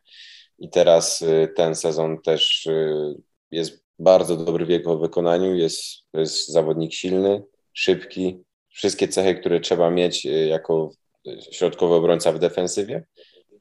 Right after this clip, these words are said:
i czyta grę, a do tego przy piłce jest spokojny, e, ma bardzo dobre wyprowadzenie, podejmuje prze-, przeważnie,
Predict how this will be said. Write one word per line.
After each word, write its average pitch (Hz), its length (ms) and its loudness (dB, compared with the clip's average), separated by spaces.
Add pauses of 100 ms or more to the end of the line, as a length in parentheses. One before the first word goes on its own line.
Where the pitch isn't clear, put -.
(140)
i 98 480 -2 (380)
czyta - 300 2
grę, 127 420 4 (240)
a 90 140 0
do 90 120 0
tego 98 300 4
przy - 180 -6
piłce 95 340 -2
jest 85 180 4
spokojny, 104 800 2 (240)
e, 85 200 -2
ma 85 160 2
bardzo 87 340 2
dobre 87 140 2
wyprowadzenie, 85 640 0
podejmuje 82 520 -2
prze-, - 260 -14 (460)
przeważnie, 87 680 2